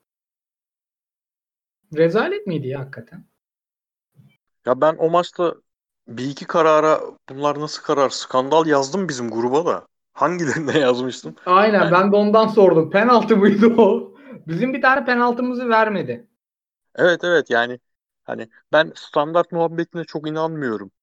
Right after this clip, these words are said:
Speaker 2: Böyle standardı olmalı hakemin. Çünkü pozisyonlar birbirine ne kadar yakın görünse de aslında alakasız oluyor bence. Futbol çok acayip bir oyun o yüzden.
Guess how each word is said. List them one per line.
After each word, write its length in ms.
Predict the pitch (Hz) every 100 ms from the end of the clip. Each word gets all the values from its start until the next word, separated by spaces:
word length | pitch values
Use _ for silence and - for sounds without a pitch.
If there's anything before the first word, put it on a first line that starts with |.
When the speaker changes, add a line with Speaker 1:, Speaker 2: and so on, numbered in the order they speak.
| _ _ _
Speaker 2:
Böyle 280 | 104 92 - _ _
standardı 640 | - - 135 131 131 135
olmalı 340 | 135 127 123
hakemin. 440 | 120 120 127 120 113 _ _ _ _ _ _
Çünkü 240 | 143 139 127 _
pozisyonlar 640 | - 143 - 170 165 151
birbirine 460 | 147 151 160 160 165
ne 100 | 170
kadar 220 | 165 156
yakın 340 | 151 143 165 156
görünse 400 | 156 156 - 156
de 60 |
aslında 320 | 139 - 139
alakasız 560 | 123 127 135 139 131 135
oluyor 320 | 120 98 98
bence. 240 | 101 92 98
Futbol 340 | 120 - 120
çok 220 | - 139
acayip 400 | 107 98 95 -
bir 60 | 117
oyun 280 | 98 95 98
o 120 | 92
yüzden. 360 | 92 98 180